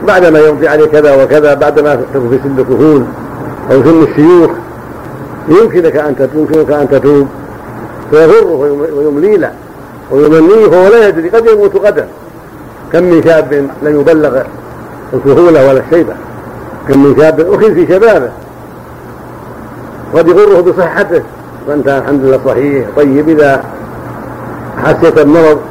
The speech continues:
يمكن أن تتوب بعد ذلك، ثم قد يموت على غير مرض، قد يموت فجأة بحادث من الحوادث وسكتة من السكتات، فلا مرض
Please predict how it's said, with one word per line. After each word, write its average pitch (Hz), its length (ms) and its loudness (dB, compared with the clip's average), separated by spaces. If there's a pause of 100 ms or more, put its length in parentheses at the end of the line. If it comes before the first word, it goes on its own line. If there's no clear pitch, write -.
يمكن 185 240 4
أن 156 140 -2
تتوب 139 280 0
بعد 120 180 0
ذلك، 131 340 2 (800)
ثم 160 200 2
قد 147 240 0
يموت 151 320 2
على 156 200 2
غير 226 260 4
مرض، 196 240 2 (1500)
قد 123 80 -2
يموت 160 280 2
فجأة 180 480 2
بحادث 156 500 0
من 156 80 2
الحوادث 139 400 0 (600)
وسكتة 143 420 0
من 143 240 2
السكتات، 139 420 2 (880)
فلا 160 220 4
مرض 143 440 4